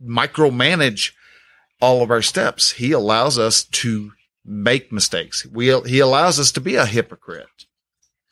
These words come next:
He, and knowing that eventually we're going to see the light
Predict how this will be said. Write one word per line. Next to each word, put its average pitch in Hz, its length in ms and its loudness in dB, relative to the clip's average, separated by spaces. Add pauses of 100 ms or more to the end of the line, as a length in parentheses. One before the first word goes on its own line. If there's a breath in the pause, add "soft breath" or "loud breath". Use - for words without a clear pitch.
(360 soft breath)
He, 123 140 2
and 120 600 2 (600)
knowing 156 440 2
that 135 200 2
eventually 143 500 2
we're 120 200 -2
going 147 380 2
to 131 140 -2
see 143 260 2
the 123 120 -2
light 127 640 -2